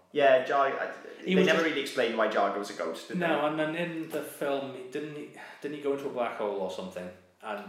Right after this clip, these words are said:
Speaker 1: Can't remember.
Speaker 2: he became sort of, no, human.
Speaker 1: You know, Jaga was piloting the ship, wasn't he?
Speaker 2: Yeah,
Speaker 1: I'm
Speaker 2: he
Speaker 1: sure Jaga was piloting
Speaker 2: Yeah,
Speaker 1: the
Speaker 2: he
Speaker 1: ship. Didn't he
Speaker 2: died.
Speaker 1: die at the controls?
Speaker 2: Yeah, and then, so the, in the film, so the film was set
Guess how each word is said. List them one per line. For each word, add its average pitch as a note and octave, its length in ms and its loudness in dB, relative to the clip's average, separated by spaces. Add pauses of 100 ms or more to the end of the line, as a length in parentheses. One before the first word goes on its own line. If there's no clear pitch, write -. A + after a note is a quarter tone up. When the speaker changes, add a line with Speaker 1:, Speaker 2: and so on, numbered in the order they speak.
(140)
Speaker 1:
Can't - 200 -12
remember. A#2 380 -10
Speaker 2:
he A#2+ 100 -6 (140)
became A2+ 340 -4
sort A2 280 -4
of, F#2+ 80 -8
no, F2+ 160 -10 (340)
human. F#3+ 400 -8 (100)
Speaker 1:
You E3+ 100 -8
know, - 100 -4 (100)
Jaga G3+ 300 4
was - 100 -4
piloting D3 500 -2
the A2+ 60 -6
ship, F3 420 -6
wasn't E2+ 280 -8
he? - 180 -12 (280)
Speaker 2:
Yeah, C3 120 6
Speaker 1:
I'm F3 60 6
Speaker 2:
he D3+ 60 2
Speaker 1:
sure E3+ 120 0
Jaga C#3+ 420 4
was - 100 -8
piloting A#2 360 0
Speaker 2:
Yeah, C#3 100 4
Speaker 1:
the A#2+ 40 2
Speaker 2:
he C3 100 0
Speaker 1:
ship. A#2+ 100 -6
Didn't A#2 140 4
he G#2 80 4
Speaker 2:
died. - 80 -2
Speaker 1:
die D#3 200 4
at D#3 100 -2
the D3+ 60 -4
controls? - 680 -2
Speaker 2:
Yeah, B2+ 320 4
and B2 120 -2
then, A#2+ 400 -2 (120)
so C3+ 80 -2
the, B2+ 200 -2
in D3 80 0
the B2+ 60 -4
film, A2 360 -2
so - 100 -10
the - 80 -8
film G#2+ 200 -2
was G2 120 -8
set F#2 460 -4